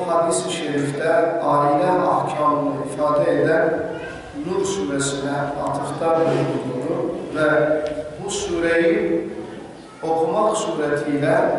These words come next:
aileyi temiz tutmanın zaruretine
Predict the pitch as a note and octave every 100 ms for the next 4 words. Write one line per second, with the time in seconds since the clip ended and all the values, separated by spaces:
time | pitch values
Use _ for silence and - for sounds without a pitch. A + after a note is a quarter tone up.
0 | - - - - - - D#3 D3+ D#3 D#3+
1 | D#3+ - - - - - - - - -
2 | E3 E3 E3+ E3 - E3 - D3 D3+ D3+
3 | - - - - - - - - - D3+
4 | D#3 D#3 D3+ D3+ D#3 E3+ E3+ E3+